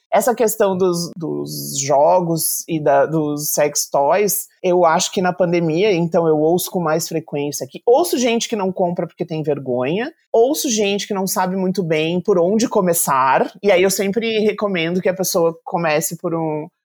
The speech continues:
bullet, um negócio, um estimulador de clitóris, que é uma coisa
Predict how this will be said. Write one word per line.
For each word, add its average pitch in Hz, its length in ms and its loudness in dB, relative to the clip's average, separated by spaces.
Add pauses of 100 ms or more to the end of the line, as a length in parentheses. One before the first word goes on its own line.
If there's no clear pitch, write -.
(180)
bullet, 165 640 2
um 160 60 -4
negócio, 160 560 2 (140)
um 170 100 -4
estimulador 165 560 0
de 165 160 -4
clitóris, 160 640 0 (360)
que - 80 0
é 175 60 4
uma 170 200 0
coisa 180 400 2